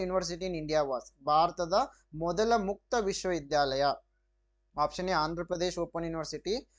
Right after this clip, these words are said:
Option B, Indira Gandhi National Open University. Option C, Delhi University.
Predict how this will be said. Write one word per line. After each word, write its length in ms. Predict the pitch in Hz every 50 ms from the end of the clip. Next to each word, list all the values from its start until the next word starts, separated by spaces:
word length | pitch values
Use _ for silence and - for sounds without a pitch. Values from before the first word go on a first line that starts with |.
| _ _ _ 147 143
Option 280 | 147 - - 185 185
B, 80 | 180 196 190 160
Indira 280 | 151 147 160 160 180 180 180
Gandhi 300 | 185 180 180 185 180 190 190
National 500 | 180 160 143 139 - - - 170 175 185 170 165
Open 240 | 156 - 170 165
University. 560 | 165 156 156 156 151 139 - 156 147 - 185 214 247 - _ _ _ _ _ - - 151
Option 240 | - - 196 190 190 180
C, 260 | - 202 208 233 240 - _ _ _ _ _ _ _ _ _ _ _ _ _ _ _ _ _ _ _ _ - 151 151
Delhi 300 | 170 165 165 170 185 208 214 202
University. 560 | 180 170 160 160 143 - - 160 156 - 190